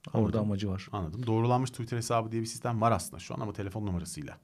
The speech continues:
Speaker 1: e, yapılıyor. Bu kimlikle değil, cep numaranı
Speaker 2: Hmm.
Speaker 1: girmişsen bu doğrulanmış bir hesap sayılıyor.
Speaker 2: Ama işte
Speaker 1: Ee,
Speaker 2: şimdi rozet takacak. O gerçek kimlik istiyor.
Speaker 1: Bunu bilmiyoruz. Yani bu çok, çok, çok önemli bir konu.
Speaker 2: Sen mavi tıka başvururken mesela kimlik numaranı göndermiş miydin? Ben
Speaker 1: Yok
Speaker 2: gön-,
Speaker 1: canım.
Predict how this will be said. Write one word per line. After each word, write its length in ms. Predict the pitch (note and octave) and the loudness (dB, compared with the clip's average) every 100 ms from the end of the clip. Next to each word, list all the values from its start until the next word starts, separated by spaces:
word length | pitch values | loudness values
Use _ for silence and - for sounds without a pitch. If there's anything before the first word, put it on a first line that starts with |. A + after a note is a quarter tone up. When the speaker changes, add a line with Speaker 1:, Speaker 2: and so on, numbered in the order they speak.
| _ - _ | _ -20 _
Speaker 1:
e, 140 | - E2 | -10 -8
yapılıyor. 360 | D#2+ - C#2 | -8 -8 -8
Bu 100 | G#2 | -10
kimlikle 440 | - F#2 F2+ F2+ E2 | -6 -4 -2 -4 -6
değil, 180 | F2 - | -6 -4
cep 240 | F#2 F2+ | -6 -4
numaranı 220 | F2+ F2 | -2 2
Speaker 2:
Hmm. 80 | A2 | 4
Speaker 1:
girmişsen 480 | G#2+ G2 G2+ F2+ F2+ | 4 2 -2 -2 -2
bu 60 | |
doğrulanmış 500 | F#2 F2 F2 F2 F2 | -2 -2 -2 -4 -6
bir 40 | D#2+ | -8
hesap 260 | - D#2+ | -8 -10
sayılıyor. 420 | - C#2+ - C3+ C#3+ - - A2+ | -10 -10 -6 -6 -8 -10 -10 -4
Speaker 2:
Ama 140 | A#2+ | -2
işte 160 | B2 C#3+ | 0 0
Speaker 1:
Ee, 40 | |
Speaker 2:
şimdi 140 | D3+ | 4
rozet 360 | B2+ A#2+ C3+ C#3+ | 6 6 6 4
takacak. 360 | B2+ G#2 G#2+ C3 | 0 0 -2 0
O 220 | C3 - - A2+ | -2 -2 -10 0
gerçek 360 | A#2 A2+ C#3+ - | 2 4 2 0
kimlik 240 | C3 C#3 | 0 -2
istiyor. 300 | - - G2+ | -6 -4 4
Speaker 1:
Bunu 160 | F#3 A3 | 8 10
bilmiyoruz. 400 | F#3+ B2 F#2 G#2+ | 10 8 6 4
Yani 200 | A#2 C#3 | 4 4
bu 160 | G#3 | 4
çok, 260 | - - - | 8 6 8
çok, 200 | G3+ F#3 | 2 4
çok 180 | E3 D3+ | 4 6
önemli 280 | B2 G#2 | 6 4
bir 100 | F2+ | 0
konu. 140 | F2+ G2 | 2 8
Speaker 2:
Sen 140 | C#3 | 10
mavi 280 | D3 D#3 E3+ | 12 12 12
tıka 240 | F3 F3+ | 8 10
başvururken 500 | E3 D#3+ D#3+ D#3 D#3 | 10 8 4 4 6
mesela 240 | C#3+ C#3+ C3 | 4 4 2
kimlik 320 | C3+ C#3 C#3 | 2 0 0
numaranı 220 | C3 B2+ | 2 4
göndermiş 480 | B2+ B2 C#3 F#3+ - | 4 4 2 2 -2
miydin? 240 | G#2 G2+ | -4 0
Ben 60 | G#2 | 0
Speaker 1:
Yok 80 | A#2+ | 2
Speaker 2:
gön-, 100 | C3+ | 2
Speaker 1:
canım. 220 | C#3+ G2 | 0 -6